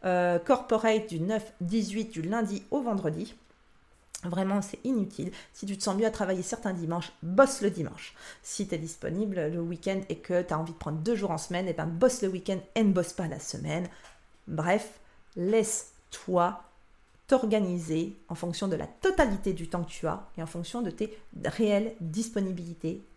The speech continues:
pour pouvoir atteindre, euh, ton objectif à toi.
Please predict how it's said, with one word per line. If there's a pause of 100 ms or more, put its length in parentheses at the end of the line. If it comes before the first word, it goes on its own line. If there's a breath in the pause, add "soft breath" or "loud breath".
pour
pouvoir (100)
atteindre, (340)
euh, (220)
ton (260)
objectif (100)
à
toi.